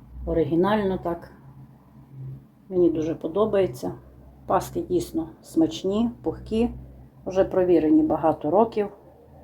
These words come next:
мною. І люди, які пекли за цим рецептом, залишалися задоволені. Дуже гарно виглядає наш символ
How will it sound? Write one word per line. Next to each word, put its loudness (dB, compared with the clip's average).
мною. 4
І 2
люди, 2
які 0
пекли 2
за 2
цим 4
рецептом, 0
залишалися 2
задоволені. 2
Дуже -4
гарно -2
виглядає -2
наш -6
символ 0